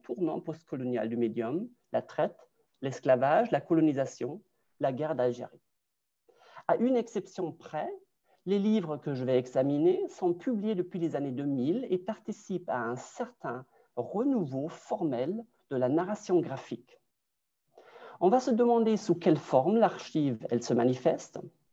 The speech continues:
selon quelles modalités narratives et esthétiques elle s'inscrit dans l'espace textuel, que ce soit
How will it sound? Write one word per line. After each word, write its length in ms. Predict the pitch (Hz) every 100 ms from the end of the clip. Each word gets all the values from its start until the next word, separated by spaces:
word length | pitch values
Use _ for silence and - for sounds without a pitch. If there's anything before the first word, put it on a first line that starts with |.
| _ - - -
selon 600 | - - 294 247 190 151 - _
quelles 260 | - 190 160
modalités 800 | 190 175 156 147 - 143 - - _
narratives 640 | 160 165 160 - 202 135
et 100 | 135
esthétiques 680 | 147 - 165 165 - 185 - _ _ _ _
elle 140 | 127
s'inscrit 560 | - 139 127 - 165 143
dans 100 | 117
l'espace 440 | 120 120 127 123
textuel, 600 | - 127 - 131 120 - - _ _ _ _ _ _ _ _ _ _
que 100 | 127
ce 140 | 143
soit 440 | 127 135 117 110